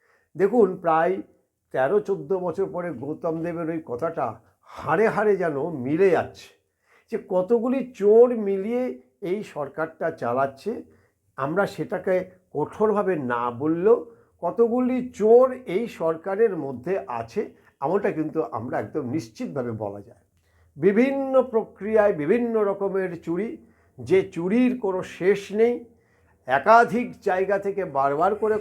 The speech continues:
খবর আসছে, কোথাও যেটা বললাম আপনাকে, কোথাও বালি, পাথর, কয়লা, গরু, এ তো আছেই। এবারে নদীর চর বিক্রি করে দিচ্ছে, আর কোনো নদীও মনে থাকবে না, এরপরে তো নদী বিক্রি করে দেবে। তারপরে তো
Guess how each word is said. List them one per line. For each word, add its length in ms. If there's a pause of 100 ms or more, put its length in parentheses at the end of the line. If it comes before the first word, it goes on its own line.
খবর 300
আসছে, 380 (500)
কোথাও 360 (100)
যেটা 280
বললাম 460
আপনাকে, 420
কোথাও 380
বালি, 300 (120)
পাথর, 380 (140)
কয়লা, 400 (600)
গরু, 320
এ 120 (100)
তো 60 (180)
আছেই। 340 (840)
এবারে 420 (200)
নদীর 320 (200)
চর 440
বিক্রি 340 (100)
করে 140
দিচ্ছে, 300
আর 200
কোনো 240 (220)
নদীও 380
মনে 280
থাকবে 200
না, 60
এরপরে 180
তো 120
নদী 340
বিক্রি 320
করে 200
দেবে। 160
তারপরে 320 (120)
তো 40